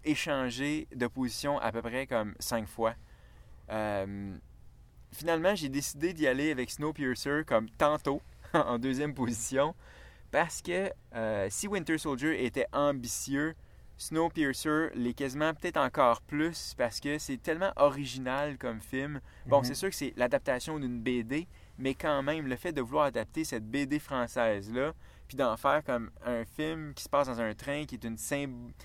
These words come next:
Speaker 1: qui, qui symbolise la société, qui tourne en rond, qui avance plus, qui est perdu. Euh, je veux dire,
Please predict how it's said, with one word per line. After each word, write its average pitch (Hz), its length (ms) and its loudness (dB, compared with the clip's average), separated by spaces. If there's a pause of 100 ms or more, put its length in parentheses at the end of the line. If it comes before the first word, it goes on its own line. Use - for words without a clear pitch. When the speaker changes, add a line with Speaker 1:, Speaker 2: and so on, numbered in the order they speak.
(100)
Speaker 1:
qui, 135 120 -10
qui - 160 -10
symbolise 139 640 2
la 123 120 2
société, 135 800 -2 (240)
qui - 100 -14
tourne 147 240 0
en 123 240 4
rond, 135 480 0
qui 131 120 0
avance 120 380 2
plus, 139 300 -4
qui 127 140 -6
est 117 40 -2
perdu. 123 760 -2 (320)
Euh, 120 100 0
je 117 60 -2
veux 123 60 -4
dire, 127 240 0